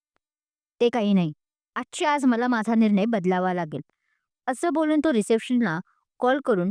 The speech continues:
तातडीने मीटिंगची तयारी करायला सांगतो कॉन्फरन्स रूममध्ये. "So,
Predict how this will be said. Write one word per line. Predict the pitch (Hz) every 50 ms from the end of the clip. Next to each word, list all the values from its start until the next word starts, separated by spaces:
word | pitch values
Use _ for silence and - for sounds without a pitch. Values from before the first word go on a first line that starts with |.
| 208 - -
तातडीने | 233 226 - 247 240 254 285 277 294
मीटिंगची | 285 247 208 - - 196 202 - - 240 -
तयारी | 208 180 175 175
करायला | 196 - 208 185 175 175
सांगतो | - - 220 214 - - 143 151 - _ _ _ _ _ _ _ _ _ _ -
कॉन्फरन्स | 208 190 190 - 196 185 190 208 226 -
रूममध्ये. | 208 202 196 185 180 165 151 151 156 151 _ _ _ _ _ _ _ _ _ _ _ _ _ _ _ _ _ _ _ _ _ _ _ _ _ _ _ _ _ _ _ _ _ _ _ _ _ _ _ _ _ _ _ _ _ _ _ _ _ _ _ _ _ _ _ _ _ _ _ _ _ _ _ -
"So, | - - - - 233 185